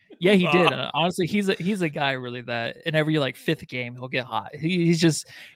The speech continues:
Speaker 1: he, he's the reason, like, before Mikal Bridges was Mikal Bridges this year, he was the other Bridges, of course, everyone would talk about on E S P N. He was a high flyer,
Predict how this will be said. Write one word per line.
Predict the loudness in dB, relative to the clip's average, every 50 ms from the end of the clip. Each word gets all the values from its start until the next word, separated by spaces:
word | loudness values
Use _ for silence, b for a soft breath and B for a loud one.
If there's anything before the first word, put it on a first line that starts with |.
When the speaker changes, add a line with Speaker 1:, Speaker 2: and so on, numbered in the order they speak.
| B _ -4
Speaker 1:
he, | -2 0 2 2 0 0 -2 -6
he's | -4 2 4 4 4 4
the | 2 4
reason, | 6 6 6 6 6 4
like, | 2 4 4
before | 2 0 2 8 8 8 10
Mikal | 10 6 6 8 8 8 8
Bridges | 8 6 6 6 4
was | 2 2 0
Mikal | 0 -2 0 4 4 4 4
Bridges | 4 2 2 2 0 -2 -4 -4
this | -4 -4 -4 -4
year, | -2 0 2 4 4 2 2 0
he | -2 2 2 6
was | 6 6 6 6
the | 6 6
other | 6 4 4
Bridges, | 4 2 4 4 4 2 0
of | -2 -2
course, | 2 2 4 4 4 2 2 2
everyone | 2 4 4 4 4 4 2 2
would | 0 -2 2
talk | 4 4 4 4 4 0
about | -6 -6 -4 -4 -4 -4
on | -6 -6 -2
E | -2 -2
S | -2 -2
P | -6 -8 -6 -4 -2
N. | -2 -2 -4 -6
He | -4 -2 0
was | 0 2 0
a | 0
high | 2 4 4 4
flyer, | 2 2 4 6 6 8 8 8 6 4